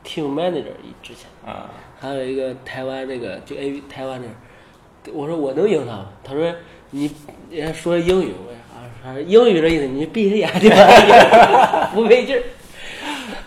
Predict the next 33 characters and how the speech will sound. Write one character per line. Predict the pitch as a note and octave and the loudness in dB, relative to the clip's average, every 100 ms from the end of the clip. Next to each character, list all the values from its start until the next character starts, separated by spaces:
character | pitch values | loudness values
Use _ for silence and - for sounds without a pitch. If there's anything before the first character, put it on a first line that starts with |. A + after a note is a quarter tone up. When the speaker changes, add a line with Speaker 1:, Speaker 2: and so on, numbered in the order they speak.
| - - | -14 2
Speaker 1:
然 | F3+ | 4
后 | |
我， | F#3+ G#3 | 6 6
我 | F3 G3 | 8 8
俩 | F3 | 8
就 | F3+ | 4
比， | F#3 A#2 - - - - | 0 -4 -10 -20 -14 -2
这 | |
小 | G3+ E3+ | 0 2
孩 | C#3+ | 0
儿 | E3 F#3 | 0 0
就 | E3+ | -2
先 | - F#3 | 0 0
出 | F3+ E3+ | 0 -6
招， | E3 E3+ - - - _ _ _ - | -6 -6 -10 -20 -20 _ _ _ -8
嘎 | D#3+ | -4
嘎 | D#3 D#3 | -2 -2
嘎， | D3+ | -2
我， | C#3 D#3+ | 0 0
我 | E3 | 2
还 | A3 | 4
没 | A3 A#3 | 4 4
跟 | - D#4 E4 | 6 8 10
上， | E4+ | 10
啊， | F3+ - D3+ D#3+ | 8 2 0 -2
这 | F3 | -2
小 | F3 | 0
孩 | F3 | 0
儿 | F#3 | 0
非 | A#3 | 0
常 | G#3 E3+ | 0 0
兴 | F#3 | -4
奋， | E3 | -6